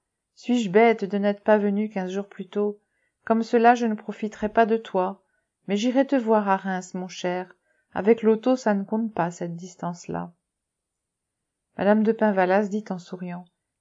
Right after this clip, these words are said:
Sais-tu ce que m'apprend Maurice ? Désormais, il va s'occuper lui-même de sa propriété de Vannes. » Oui, j'essaierai du moins. Alain considéra son cousin d'un air incrédule. «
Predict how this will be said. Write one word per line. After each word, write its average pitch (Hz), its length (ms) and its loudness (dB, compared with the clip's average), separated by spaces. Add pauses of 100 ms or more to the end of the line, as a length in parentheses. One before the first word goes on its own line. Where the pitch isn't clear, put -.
(100)
Sais-tu 233 340 -4
ce 311 120 0
que 220 140 0
m'apprend 196 400 0
Maurice ? 190 540 -6 (540)
Désormais, 233 560 2
il 202 100 0
va 202 120 2
s'occuper 202 600 -4
lui-même 233 560 0
de 208 80 -2
sa 208 160 -2
propriété 202 640 -4
de 202 120 -2
Vannes. » 170 560 -6 (760)
Oui, 220 360 4
j'essaierai 190 500 -4
du 170 140 -8
moins. 170 280 -8 (560)
Alain 233 280 2
considéra 202 640 -2
son 190 180 -10
cousin 196 420 -2
d'un 185 200 -4
air 190 180 -6
incrédule. « 175 640 -8